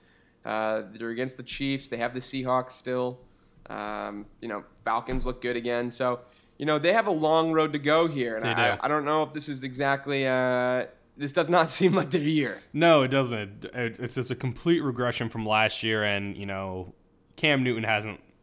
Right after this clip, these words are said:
Speaker 2: looked like himself. He hasn't acted like himself. He's clearly not having fun. And you could see that even in the press conference. You know, people made a big deal that he walked off again, but it was, they asked him questions about, like, his emotions, and he just don't, wanted to talk about the game.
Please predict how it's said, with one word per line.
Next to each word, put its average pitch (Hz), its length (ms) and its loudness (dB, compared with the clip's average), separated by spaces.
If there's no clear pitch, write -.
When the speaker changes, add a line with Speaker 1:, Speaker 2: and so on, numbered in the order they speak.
Speaker 2:
looked 117 480 -6
like 120 120 -4
himself. 113 380 -4
He 107 40 -6
hasn't 95 220 -8
acted 117 240 -2
like 110 80 -4
himself. 107 380 -4
He's 113 120 -6
clearly 165 320 2
not 131 180 4
having 117 200 2
fun. 117 400 -2
And 107 380 -4
you 104 60 -6
could 101 120 -8
see 117 160 -4
that 110 260 -2
even 110 200 -6
in 104 60 -6
the 98 60 -8
press 113 240 -4
conference. 107 580 -8
You 104 60 -8
know, 101 100 -4
people 110 200 -4
made 110 120 0
a 104 60 -2
big 101 180 -6
deal 107 120 -6
that 101 100 -4
he - 20 -6
walked 101 340 -4
off 101 220 -2
again, 101 260 -4
but 101 120 -6
it - 40 -6
was, 104 200 -10
they 123 100 0
asked 127 220 0
him 110 80 -6
questions 107 340 -8
about, 101 160 -4
like, 95 140 -10
his 101 80 -12
emotions, 101 560 -10
and 95 100 -10
he 90 60 -14
just 92 180 -16
don't, 113 160 -10
wanted 143 180 -2
to - 60 -16
talk 104 180 -4
about 92 140 -10
the 92 60 -12
game. 95 360 -8